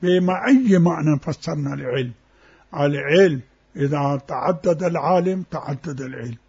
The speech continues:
وإذا تعدد المعلوم تعدد العلم، فإذا تعدد كلاهما تعدد العلم أيضًا. وبعد هذا التمهيد، وهو بسيط وواضح وجلي وبديهي،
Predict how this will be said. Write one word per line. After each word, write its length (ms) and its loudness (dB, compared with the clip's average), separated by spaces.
وإذا 560 0
تعدد 500 -6
المعلوم 800 -2
تعدد 520 -4
العلم، 440 -2
فإذا 580 -2
تعدد 760 -6
كلاهما 760 4
تعدد 540 -2
العلم 1000 -2
أيضًا. 300 2
وبعد 440 4
هذا 500 6
التمهيد، 840 2
وهو 340 -4
بسيط 480 -6
وواضح 720 4
وجلي 800 0
وبديهي، 840 2